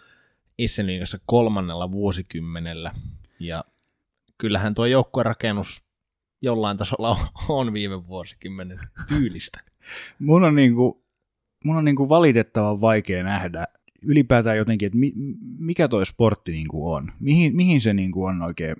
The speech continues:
Speaker 2: menossa. Silloin kun tää mestislaajennus muutaman vuoden aikaikkunassa tapahtui, niin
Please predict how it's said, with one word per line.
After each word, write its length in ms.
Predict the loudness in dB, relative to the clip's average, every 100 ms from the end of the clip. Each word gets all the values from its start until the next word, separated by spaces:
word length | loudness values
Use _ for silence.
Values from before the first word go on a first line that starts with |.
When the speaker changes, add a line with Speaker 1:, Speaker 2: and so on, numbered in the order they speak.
| -6
Speaker 2:
menossa. 600 | -6 -6 -8 -8 -10 -10 _ _ _ _ _ _ _ _ -16 -8
Silloin 320 | 0 4 4
kun 320 | 6 4 2 _ -2
tää 320 | 0 2 -2 -4 _ _ _ 0
mestislaajennus 1300 | 4 4 2 -4 -4 0 2 2 -2 -6 -8 -4 -2
muutaman 440 | -2 -2 -4 -6
vuoden 380 | -6 -6 -6 -8
aikaikkunassa 800 | -6 -6 -6 -8 -8 -8 -8 -6
tapahtui, 540 | -6 -4 -4 -4 -6 -8
niin 200 | -10